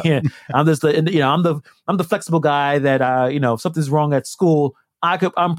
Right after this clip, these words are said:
Speaker 2: yeah, this, I'm probably gonna make it, <laughs> you know, compared
Speaker 1: Yep.
Speaker 2: to her, where she's a strict schedule. But yeah, this, I enjoy doing it. So that's probably,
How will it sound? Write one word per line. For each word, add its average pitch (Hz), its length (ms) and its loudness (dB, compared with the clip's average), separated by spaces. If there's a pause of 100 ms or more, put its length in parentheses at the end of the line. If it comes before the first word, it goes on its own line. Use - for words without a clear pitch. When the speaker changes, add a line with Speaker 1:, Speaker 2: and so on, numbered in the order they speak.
(100)
Speaker 2:
yeah, 131 240 0
this, 151 220 -4 (180)
I'm 156 100 0
probably 156 240 0
gonna 131 140 -2
make 120 220 -2
it, 147 180 -4
<laughs> - 0 -
you 208 100 2
know, 139 180 0
compared 127 300 0
Speaker 1:
Yep. 110 80 0
Speaker 2:
to - 60 -6
her, 120 160 0
where 117 200 0
she's 120 140 -4
a 117 80 0
strict - 380 -4 (260)
schedule. 120 520 -2
But 139 260 -2 (320)
yeah, 285 200 2
this, 175 300 -4 (300)
I 185 120 2
enjoy 185 360 2
doing 143 280 0
it. 80 180 -14
So 131 260 0
that's 135 500 -4
probably, 135 500 -2